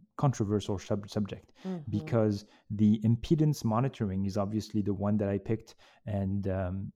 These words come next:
Speaker 1: it's called the impedance monitoring, but it's, it's a P H probe basically, right? And, and you would monitor the P H in the esophagus, uh, where you would, you would see if an episode of reflux is, uh, it's documented by having some more acidity in the esophagus.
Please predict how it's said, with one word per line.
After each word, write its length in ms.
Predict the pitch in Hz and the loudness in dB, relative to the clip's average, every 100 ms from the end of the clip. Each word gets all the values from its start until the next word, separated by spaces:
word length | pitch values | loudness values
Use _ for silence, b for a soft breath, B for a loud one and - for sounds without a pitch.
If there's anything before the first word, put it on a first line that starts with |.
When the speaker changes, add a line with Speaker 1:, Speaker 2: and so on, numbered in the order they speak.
| _ _ | _ _
Speaker 1:
it's 260 | 104 - - | -8 -6 -6
called 260 | - 123 | 2 2
the 100 | 107 | 2
impedance 440 | 98 101 120 107 120 | 0 0 0 0 2
monitoring, 460 | 165 151 98 101 | 2 2 0 -2
but 180 | 92 98 - _ | -2 -6 -8 _
it's, 180 | - - | -20 -16
it's 140 | 92 - | -14 -14
a 20 | |
P 160 | - - | -14 -14
H 180 | - | -10
probe 240 | - 101 104 | -4 -4 -4
basically, 400 | 113 120 - 104 | -12 -12 -12 -8
right? 260 | 107 104 - | -6 -6 -6
And, 180 | 101 104 - | -4 -4 0
and 100 | 104 | 0
you 80 | 101 | 0
would 160 | 101 104 | -2 -4
monitor 640 | 113 110 104 101 - 101 - b b - | -2 0 2 0 -2 -4 -6 b b -6
the 100 | 110 | -6
P 300 | - 110 101 | -2 0 0
H 180 | 104 107 | 0 0
in 80 | |
the 120 | 101 95 | 0 -2
esophagus, 760 | - 131 - 117 104 - - b b b 107 | 2 2 2 2 2 0 -12 b b b -2
uh, 320 | 101 98 95 - | 0 0 -2 -4
where 220 | 104 101 | -2 0
you 160 | 98 98 | 0 0
would, 320 | 101 95 101 - 117 110 - 107 | -2 -4 -8 -10 -4 -4 -6 -4
you 120 | 104 | -2
would 240 | 104 98 | 0 -2
see 340 | - - 120 107 | -6 -4 0 0
if 140 | - | 2
an 100 | 101 | -2
episode 340 | 98 113 113 | -2 -4 -2
of 180 | 104 95 | -2 0
reflux 480 | 107 - 104 101 - | -2 0 -4 -4 -4
is, 240 | 95 92 | -6 -4
uh, 300 | 98 92 95 - | -8 -8 -10 -8
it's 280 | 107 101 | -10 -10
documented 760 | 107 110 104 110 104 98 104 98 | -8 -6 -4 -4 -4 -4 -6 -6
by 120 | 95 | -6
having 300 | 90 98 98 | -6 -4 -4
some 260 | - 98 95 | -4 -4 -4
more 280 | 98 104 | -2 -2
acidity 520 | 95 - 104 104 101 92 | -4 -4 -4 -4 -6 -8
in 80 | |
the 120 | 95 95 | -6 -8
esophagus. 680 | - 110 - - - - | -6 -6 -8 -14 -18 -18